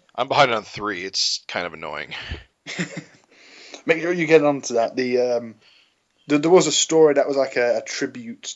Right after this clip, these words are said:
Speaker 2: to a recently deceased, um,
Speaker 1: Yeah,
Speaker 2: uh,
Speaker 1: of course.
Speaker 2: uh, fan, uh, featuring a, a, a, a chim-, uh, no, a gorilla, um, Jimp. That was really good.
Speaker 1: Oh, right. That is the next issue. I gotta read that one.
Speaker 2: Yeah, that, that's a really good little story. It's a,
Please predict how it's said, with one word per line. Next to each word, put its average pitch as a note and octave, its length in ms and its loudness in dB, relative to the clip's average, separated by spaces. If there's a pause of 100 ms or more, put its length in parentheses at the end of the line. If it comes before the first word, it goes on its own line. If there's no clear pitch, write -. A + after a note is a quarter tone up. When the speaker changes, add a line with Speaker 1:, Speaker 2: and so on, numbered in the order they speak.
Speaker 2:
to A#2 420 -4
a A#2+ 80 -2
recently A#2 540 -8
deceased, A2 720 -10
um, A2+ 120 -2
Speaker 1:
Yeah, F#2 200 -2
Speaker 2:
uh, G2+ 280 0
Speaker 1:
of - 80 -18
course. G2+ 340 -4 (540)
Speaker 2:
uh, A2+ 220 0
fan, A2+ 500 -2 (120)
uh, A2+ 360 2
featuring A#2+ 500 -6
a, A2 60 0 (200)
a, A2 100 -6 (180)
a, - 80 -8 (280)
a A2+ 60 -6
chim-, D#3 400 -6
uh, C3+ 120 2
no, C3+ 200 2
a A2 60 -4
gorilla, A#2+ 640 0 (580)
um, G#2+ 600 0 (100)
Jimp. A#2+ 420 -2 (220)
That C#3 180 2
was A#2 160 -10
really G#2+ 320 -6
good. F#2+ 300 -6
Speaker 1:
Oh, B2 460 -2
right. C3 320 2
That B2+ 180 0
is C3+ 160 -4
the B2 80 -8
next G#2 280 -6
issue. F#2 240 -6
I F2+ 60 -8
gotta G#2+ 220 -2
read G2+ 200 -8
that E2+ 200 0
one. D#2+ 240 -12 (500)
Speaker 2:
Yeah, A#2 180 -4
that, C3 220 0
that's D3+ 140 0
a D3+ 80 -2
really C3 240 4
good A#2 160 -2
little A2+ 200 4
story. A2+ 340 -2
It's G#2+ 120 -8
a, - 80 -6